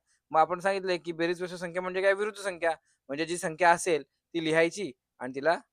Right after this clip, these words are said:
मायनस द्यायचं, हे असेल आपलं आन्सर. मग बघूया आपल्याकडे कुठे, तर हे बी, बी मध्ये आपल्याला दिसते मायनस वन,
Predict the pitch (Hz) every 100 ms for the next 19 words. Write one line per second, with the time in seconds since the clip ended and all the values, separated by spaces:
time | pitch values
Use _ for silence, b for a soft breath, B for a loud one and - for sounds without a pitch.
0 | _ _ 196 208 190 156 127 131 123 _
1 | _ 165 156 151 131 143 180 - _ -
2 | 180 165 143 151 147 156 165 156 165 170
3 | 165 175 185 _ _ - 165 180 - _
4 | - 151 190 147 160 175 170 175 170 175
5 | 175 - 185 156 156 151 135 123